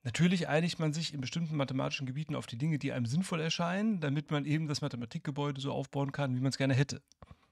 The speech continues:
Und spannend ist halt, was würde denn passieren, wenn man die Anfangsbegriffe und Anfangsaxiome anders wählt und so, ne? Okay, aber das führt zu weit. So, und in der Geometrie braucht man das auch. In der Geometrie braucht man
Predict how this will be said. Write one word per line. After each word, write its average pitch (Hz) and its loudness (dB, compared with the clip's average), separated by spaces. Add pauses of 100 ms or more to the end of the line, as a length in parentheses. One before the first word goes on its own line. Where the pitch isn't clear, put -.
(680)
Und 139 -2
spannend 139 0
ist 165 2
halt, 156 6
was 151 2 (220)
würde 143 6
denn 135 4
passieren, 135 0
wenn 135 2
man 131 2
die 143 -2
Anfangsbegriffe 143 -2
und 127 -4
Anfangsaxiome 139 0
anders 156 2
wählt 113 -8
und - -20
so, 107 -12
ne? 165 -8 (1300)
Okay, 131 0
aber 127 2
das - 0
führt - -2
zu - -4
weit. 143 2 (340)
So, - 2 (200)
und 165 2 (300)
in 175 6
der 160 8
Geometrie 151 4 (300)
braucht 160 2
man 233 6
das 285 6
auch. - 0 (160)
In 139 2
der 143 6
Geometrie 135 4
braucht 131 2
man 123 -2